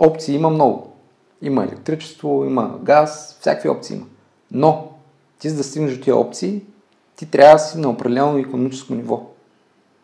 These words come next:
Докато си беден, ти не сти-, ти нямаш опции. Ти гориш това, което имаш. А това, което имаш, е гората до тебе. Точка.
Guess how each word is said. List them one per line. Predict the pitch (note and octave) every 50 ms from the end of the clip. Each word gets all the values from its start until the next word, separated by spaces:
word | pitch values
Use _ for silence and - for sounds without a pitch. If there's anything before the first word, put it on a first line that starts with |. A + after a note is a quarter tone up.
| _ _ _ _ _ _ _ _ _ _ _ _ _ _ _ _ _ _ -
Докато | A2+ A2 - - G#2+ - - -
си | - - - -
беден, | G2 A#2+ C3 C#3 D#3+ E3+ F#3 F#3+ F3+ - - _ _ _ _
ти | E3 E3+
не | D#3+ D3 B2+
сти-, | - - - - - -
ти | - C#3
нямаш | C#3 C3 C3+ C#3 - -
опции. | C3+ - - - - - - _ _ _ _ _ _ _ _ _ _ _ _ _ _ _ _ _ _ _ _ _ _ _ _ _ _ _
Ти | - -
гориш | D3+ C3+ A#2+ C3 D#3+ F#3 F3+ - - - - - - _ _ _
това, | _ D#3+ D#3 - -
което | E3 D#3+ D#3 - F3
имаш. | D#3+ C#3+ G#2+ - - - - _ _ _ _ _ _ _ _ _ _ _ -
А | - - -
това, | - C#3+ C#3+ -
което | - D#3 C#3+ - - C#3+
имаш, | D3+ E3 E3 - E3
е | C#3+ C3
гората | C3 C3+ C#3+ C#3+ - D3
до | C3 B2+
тебе. | C3 - C3+ B2+ - - - - _ _ _ _ _ _ _ _ _ _ _ _ _ _ -
Точка. | F3 E3 - - -